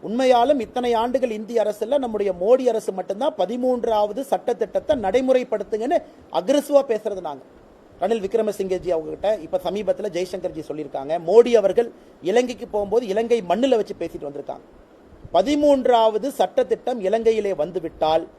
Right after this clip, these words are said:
இந்த பிரச்சனைக்கான நிரந்தர தீர்வு அது மட்டும்தான். நீங்க ஜஃப்னாக்கு போங்க,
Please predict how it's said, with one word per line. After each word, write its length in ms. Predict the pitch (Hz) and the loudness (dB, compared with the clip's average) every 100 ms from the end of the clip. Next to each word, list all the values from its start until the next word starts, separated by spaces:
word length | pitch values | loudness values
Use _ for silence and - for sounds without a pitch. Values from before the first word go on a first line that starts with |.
| - _ - | -20 _ -14
இந்த 220 | 185 185 185 | -2 0 2
பிரச்சனைக்கான 680 | 185 269 254 240 196 190 233 | 2 2 0 -2 -2 -2 -2
நிரந்தர 520 | 175 208 240 233 220 | 0 2 2 2 0
தீர்வு 300 | - 196 240 | -2 -2 -2
அது 120 | 185 | -2
மட்டும்தான். 340 | 156 156 156 | -4 -6 -8
நீங்க 180 | 202 190 | -6 -4
ஜஃப்னாக்கு 300 | 202 269 254 180 | -4 -4 -6 -4
போங்க, 260 | 202 196 | -6 -6